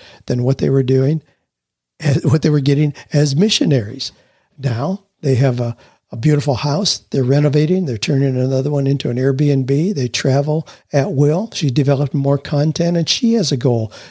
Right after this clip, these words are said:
to break a million dollars this year. Um, another gentleman, young guy, was in a nonprofit, and he turned that into a regular business. I actually worked with him personally, developed a plan,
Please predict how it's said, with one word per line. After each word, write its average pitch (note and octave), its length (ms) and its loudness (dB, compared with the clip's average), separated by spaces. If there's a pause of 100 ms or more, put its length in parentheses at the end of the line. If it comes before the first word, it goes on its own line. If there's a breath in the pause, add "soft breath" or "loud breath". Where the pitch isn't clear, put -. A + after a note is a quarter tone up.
(120)
to - 80 -6
break B2+ 240 2
a C#3+ 60 0
million B2 340 2
dollars A#2+ 400 -2
this - 240 -2
year. C3 320 -6 (840 soft breath)
Um, A#2 300 -4 (260)
another C#3+ 220 2
gentleman, D#3 540 0 (220)
young D3+ 220 0
guy, D3 300 2 (400 loud breath)
was D3 280 0
in D#3 240 4
a E3 80 0
nonprofit, C#3+ 840 -2 (1040)
and D3 320 -2
he C#3+ 200 0
turned A3+ 360 0
that F3 160 2
into E3 240 0
a C3+ 60 2
regular C3 400 0
business. B2+ 640 -2
I A#2+ 120 -6
actually B2 260 -4
worked B2+ 240 -4
with B2 100 -8
him A2+ 180 -6
personally, D3 680 -2 (440 loud breath)
developed C3 380 0
a - 40 0
plan, C3+ 460 0